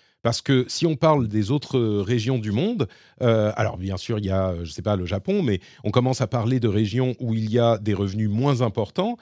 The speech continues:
Et donc, euh, traditionnellement, le, l'image qu'on a, c'est que, bah, les, les parts de marché d'Apple sont plus importantes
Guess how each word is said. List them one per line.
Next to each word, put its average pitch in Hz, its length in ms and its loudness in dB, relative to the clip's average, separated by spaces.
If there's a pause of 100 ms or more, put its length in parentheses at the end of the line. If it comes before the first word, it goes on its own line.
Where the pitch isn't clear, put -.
(200)
Et 104 100 -2
donc, 190 360 2
euh, 101 220 2
traditionnellement, 98 680 -2
le, 113 220 0
l'image 107 440 0
qu'on 98 180 -4
a, 185 120 2
c'est 113 180 -6
que, 175 280 -2
bah, 98 340 0
les, 95 440 -4
les 95 320 -2 (180)
parts 104 160 0
de 110 80 0
marché 110 260 0
d'Apple 104 300 -2
sont 92 120 -10
plus 92 160 -10
importantes 95 420 -4